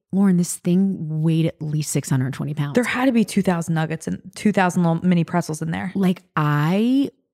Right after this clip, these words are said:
Speaker 1: walked home. I was like, "My arm's gonna fall off. Like, I,
Speaker 2: Because
Speaker 1: I
Speaker 2: when
Speaker 1: can't do this."
Speaker 2: when I picked up the Chick-fil-A nugget tray, it was, like, serves sixty or whatever. Like, it gave me, like, a serving size of what it served. So I was like, "Oh, that's good. That'll,
Speaker 1: Yeah.
Speaker 2: like, work for our event."
Speaker 1: It
Speaker 2: Two
Speaker 1: was
Speaker 2: nuggets per person.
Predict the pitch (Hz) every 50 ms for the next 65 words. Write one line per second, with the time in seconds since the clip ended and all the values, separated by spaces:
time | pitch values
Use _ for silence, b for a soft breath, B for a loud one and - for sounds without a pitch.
0 | _ _ _ _ - 151 170 170 165 156 156 160 160 156 175 196 - - - 143
1 | 151 160 - - 185 185 160 180 170 - 156 160 156 156 156 147 147 151 - 151
2 | 151 147 147 135 - 139 135 - - 98 87 90 92 - - 135 - - - -
3 | 160 - 147 143 254 220 175 233 233 - 180 151 127 135 156 151 107 80 202 220
4 | 240 247 269 277 - 302 - 285 269 - - 190 - 240 220 - 196 185 185 214
5 | 226 233 - 202 180 170 165 175 165 156 - - - 208 196 185 180 180 175 170
6 | - - - - - - 208 196 - - - 175 156 151 151 151 151 147 143 139
7 | 143 - - 185 180 175 170 156 214 214 214 208 202 190 170 165 160 - - -
8 | 190 180 165 175 160 160 - - 165 160 156 156 151 147 160 147 151 147 147 -
9 | - - 160 147 - - - 165 - - 170 170 165 160 202 226 311 320 190 156
10 | 160 170 - - - 160 156 160 160 165 170 175 208 208 180 175 - 175 190 190
11 | 175 175 - 175 160 165 87 - - - - - - _ _ _ _ _ - 165
12 | - - 240 220 196 180 170 170 180 180 - - - - - - - - - -